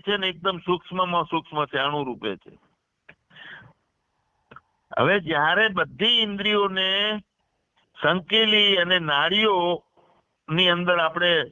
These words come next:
છેદ નજર કરીએ, તો નાડીઓ જે છે એ કફ રૂપી રસથી ભરાઈ જાય, ત્યારે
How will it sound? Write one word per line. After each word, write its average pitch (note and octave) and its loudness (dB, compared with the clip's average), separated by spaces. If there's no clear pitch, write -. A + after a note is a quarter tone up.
છેદ D#3+ 0
નજર D#3+ -2
કરીએ, F3+ 0
તો E3 0
નાડીઓ D#3+ 0
જે G3 -4
છે F#3 -4
એ F#3 -4
કફ G3+ -2
રૂપી G3+ -4
રસથી E3 -4
ભરાઈ F3 -4
જાય, A#2+ -4
ત્યારે E3 4